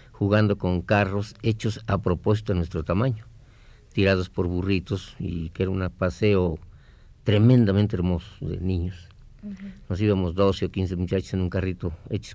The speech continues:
Speaker 1: profeso para nosotros. Así que ya se imaginará qué hermosura sería salir a las cinco de la mañana al campo y regresar hasta las nueve de la mañana al pueblo.
Speaker 2: Ah, claro.
Speaker 1: Todos los días era eso.
Speaker 2: Claro. ¿Y en ese tiempo usted ya sentía alguna inclinación por el dibujo, por la,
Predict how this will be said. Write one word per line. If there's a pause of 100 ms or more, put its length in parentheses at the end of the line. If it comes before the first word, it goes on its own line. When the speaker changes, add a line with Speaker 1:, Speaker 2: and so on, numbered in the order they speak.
(120)
Speaker 1:
profeso
para
nosotros. (600)
Así
que
ya
se
imaginará
qué
hermosura
sería
salir
a
las
cinco
de
la
mañana (640)
al
campo
y
regresar
hasta
las
nueve
de
la
mañana
al
pueblo.
Speaker 2:
Ah,
claro.
Speaker 1:
Todos
los
días
era
eso. (420)
Speaker 2:
Claro. (680)
¿Y
en
ese
tiempo
usted
ya
sentía
alguna
inclinación
por
el
dibujo,
por
la,